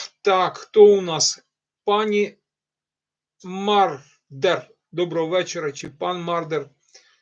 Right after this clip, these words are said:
Машин? Мардер Машин. Доброго вечора. Ютуб Ютубович. Мовчить, е, мовчать та кричать їм там до лампочки. Ну, якби кричали, було б не до лампочки. Доброго вечора,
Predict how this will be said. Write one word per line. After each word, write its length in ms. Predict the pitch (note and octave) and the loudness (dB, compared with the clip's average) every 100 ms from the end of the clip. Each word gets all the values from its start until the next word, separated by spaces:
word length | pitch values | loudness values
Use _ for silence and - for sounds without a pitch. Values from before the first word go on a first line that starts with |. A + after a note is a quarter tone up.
| _ _ | _ _
Машин? 520 | D#3+ F3 E3+ - D#3+ C#3+ | -10 -6 -4 -4 -6 -4
Мардер 420 | F#3 G3+ G3 F#3+ | -2 2 2 2
Машин. 500 | F#3 - F3+ C#3 C3 | -4 -6 -8 -10 -2
Доброго 340 | F#3+ F#3+ G3 | 0 2 0
вечора. 380 | F3+ D#3 - C#3 | 0 -2 -4 -6
Ютуб 460 | D3 D#3 G#3+ G3 F#3 | -6 -10 -8 -8 -8
Ютубович. 760 | G3 G#3 F#3 C#3+ B2+ - - _ _ _ _ _ _ _ _ _ _ F3 | -8 -6 -6 -6 -8 -14 -18 _ _ _ _ _ _ _ _ _ _ -6
Мовчить, 800 | F#3 F#3 - B3 G#3+ F3+ - | -4 -2 -4 -6 -8 -14 2
е, 340 | G#3 G3+ G3+ G3+ | 6 8 6 2
мовчать 600 | F#3+ F3+ - A3+ G#3+ - | -2 -4 2 2 2 0
та 100 | G3 | -6
кричать 640 | D#3 F3 - G#3+ G3+ F#3 | -4 -8 2 2 2 -2
їм 200 | G3 E3+ | -8 -4
там 240 | F#3+ F3 | -6 -6
до 140 | D#3+ E3+ | -6 -4
лампочки. 640 | E3+ D3 C3+ C3 - C#3 | -4 -4 -8 -12 -12 -12
Ну, 160 | D3 F#3+ | -2 2
якби 300 | A3 G#3 A3 | 2 2 -4
кричали, 640 | G#3 G#3 - G#3+ G#3+ F#3 | -2 -4 -2 -2 0 -2
було 240 | D#3+ D#3+ F3 | -4 -6 -8
б 60 | |
не 140 | E3 E3 | -8 -12
до 200 | D3+ E3+ | -8 -6
лампочки. 580 | E3 D3+ C#3 - - C3+ | -6 -6 -10 -16 -14 -6
Доброго 440 | D3+ F#3+ F#3+ F#3+ | 0 2 2 2
вечора, 640 | G3 F#3 F#3+ F3 F3 D#3 | 0 -2 -6 -4 -4 -6